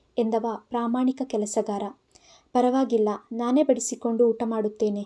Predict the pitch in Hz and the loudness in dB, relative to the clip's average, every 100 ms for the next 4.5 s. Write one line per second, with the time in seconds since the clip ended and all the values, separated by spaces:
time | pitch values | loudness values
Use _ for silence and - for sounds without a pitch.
0 | - 226 233 220 220 220 220 208 214 _ | -10 -2 2 2 2 2 4 2 -2 _
1 | _ 220 214 214 226 208 208 - 214 202 | _ -2 0 0 -2 -4 -6 -8 -10 -10
2 | _ _ _ - 285 285 294 294 262 320 | _ _ _ -2 -2 2 2 2 0 0
3 | 294 233 226 220 - 220 220 214 214 220 | 0 0 0 -2 0 0 2 0 -2 2
4 | 220 233 240 202 | 2 2 0 -2